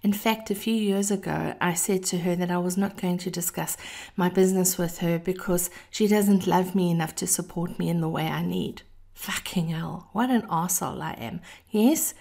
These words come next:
<laughs> it's true, I'm an arsehole. I can see how that statement must have been devastatingly painful for her to hear, just as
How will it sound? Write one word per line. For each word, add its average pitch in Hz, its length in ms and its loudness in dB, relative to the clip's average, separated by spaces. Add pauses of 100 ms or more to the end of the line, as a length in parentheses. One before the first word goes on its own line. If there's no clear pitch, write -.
(140)
<laughs> - 240 -10
it's 254 220 4
true, 175 400 -2 (360)
I'm 190 180 4
an 185 100 2
arsehole. 156 560 -2 (420)
I 226 80 2
can 233 240 6
see 247 300 4
how 214 220 6
that 202 260 0
statement 180 580 0
must 180 260 0
have 185 140 -2
been 180 280 0
devastatingly 175 1080 0
painful 165 540 -6
for 165 200 -4
her 165 180 -2
to - 180 -8
hear, 175 340 -6 (400)
just 240 300 4
as 214 240 4